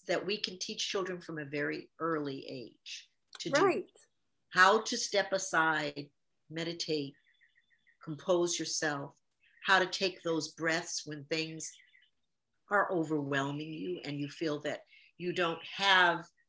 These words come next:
Speaker 1: the parameters around you to support you, you know, because they'll have those times as little ones when they
Speaker 2: Yeah.
Speaker 1: don't, they
Speaker 2: Yeah.
Speaker 1: don't have that mentor there. They don't have that mommy there. They don't have that teacher there that's recognizing that something's going on.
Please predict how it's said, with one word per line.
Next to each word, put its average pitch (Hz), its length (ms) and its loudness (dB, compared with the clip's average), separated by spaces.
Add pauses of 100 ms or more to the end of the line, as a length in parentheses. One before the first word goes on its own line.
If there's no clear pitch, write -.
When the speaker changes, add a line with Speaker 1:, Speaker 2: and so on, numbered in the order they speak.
(880)
Speaker 1:
the 170 180 -2 (120)
parameters 180 600 2
around 165 520 0
you 170 180 -2
to 156 100 -6
support - 580 -2 (180)
you, 175 280 -2 (460)
you 170 120 -2
know, 170 160 2
because 185 300 0
they'll 156 180 2
have 170 280 6
those 180 200 -4
times 180 560 0
as 160 160 2
little 175 240 2
ones 185 360 -2
when 165 140 -2
they 156 120 0
Speaker 2:
Yeah. 143 120 8
Speaker 1:
don't, 175 200 4 (520)
they 151 80 6
Speaker 2:
Yeah. - 100 8
Speaker 1:
don't 175 120 0
have 185 240 -4
that 170 240 2
mentor 180 360 0
there. 170 220 4
They 156 120 2
don't 165 220 0
have 175 160 0
that 170 200 2
mommy 175 440 4
there. 160 320 4 (380)
They 160 100 2
don't 175 220 0
have 180 180 4
that 170 200 0
teacher 196 320 -2
there 175 240 4
that's 147 320 -2
recognizing 160 800 -2
that 127 120 -4
something's 160 520 -4
going 175 360 -8
on. 175 320 -4